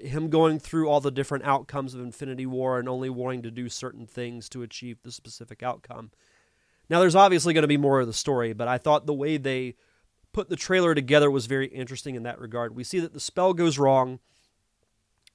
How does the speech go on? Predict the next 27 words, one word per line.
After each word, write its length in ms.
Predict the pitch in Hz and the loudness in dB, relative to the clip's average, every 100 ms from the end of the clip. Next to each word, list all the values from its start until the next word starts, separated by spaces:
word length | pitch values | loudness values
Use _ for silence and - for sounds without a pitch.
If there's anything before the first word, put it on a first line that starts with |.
| - | -6
and 400 | 151 139 135 - _ | -2 -2 -4 -10 _
chaos 640 | - 147 139 135 127 - - _ | -2 2 6 6 4 -8 -14 _
comes 260 | - 135 123 | -8 -8 -8
from 180 | 135 123 | -10 -4
there, 140 | 127 | -2
and 80 | 123 | 4
obviously 600 | 139 139 135 - 143 127 _ _ _ _ - | 4 2 -4 -6 -8 -8 _ _ _ _ -4
the 100 | 147 | 4
multiverse 720 | 170 170 175 147 151 139 143 | 6 6 2 6 6 6 -2
is 100 | 123 | 2
going 300 | 147 143 135 | 2 4 -2
to 60 | |
play 480 | - 143 131 123 120 - _ _ _ 127 | -4 -4 -2 -4 -8 -14 _ _ _ -12
a 80 | |
huge 400 | 127 147 151 127 | -12 -8 -10 -10
part 240 | - 147 131 | -6 -2 -2
in 80 | 117 | -4
this 180 | 107 | -8
movie. 420 | 127 135 117 95 110 _ _ _ _ _ _ _ _ _ 269 135 | -6 -6 -6 -12 -20 _ _ _ _ _ _ _ _ _ _ -6
But 300 | 147 143 - _ _ _ _ _ _ - | -2 -2 -6 _ _ _ _ _ _ -4
I 100 | 147 | 2
gotta 240 | 143 147 | 4 4
talk 320 | 151 160 160 | 4 6 6
about 380 | 160 139 139 - | 6 6 6 4
the 200 | 123 127 | -2 0
end 320 | 127 113 110 | 0 -2 -6
with 520 | 113 120 113 101 - | -10 -10 -10 -14 -20